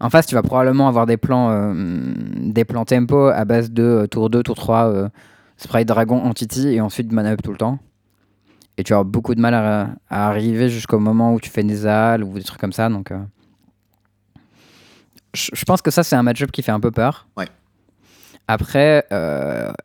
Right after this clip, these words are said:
Speaker 1: un des decks qui est un p-, assez populaire aussi, c'est cinq Sénive. Moi, je le trouve un peu nul, ce deck, mais
Speaker 2: Il est
Speaker 1: il est assez
Speaker 2: mignon, il a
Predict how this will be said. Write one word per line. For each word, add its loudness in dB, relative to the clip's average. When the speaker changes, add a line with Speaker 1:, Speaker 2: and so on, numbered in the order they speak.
Speaker 1:
un 2
des -2
decks 2
qui -2
est 2
un 0
p-, -16
assez -2
populaire 2
aussi, -2
c'est -4
cinq -4
Sénive. -2
Moi, -4
je -10
le -12
trouve -4
un -2
peu -6
nul, 0
ce -8
deck, -2
mais -4
Speaker 2:
Il 4
est 6
Speaker 1:
il 8
est 8
assez 6
Speaker 2:
mignon, 4
il 0
a -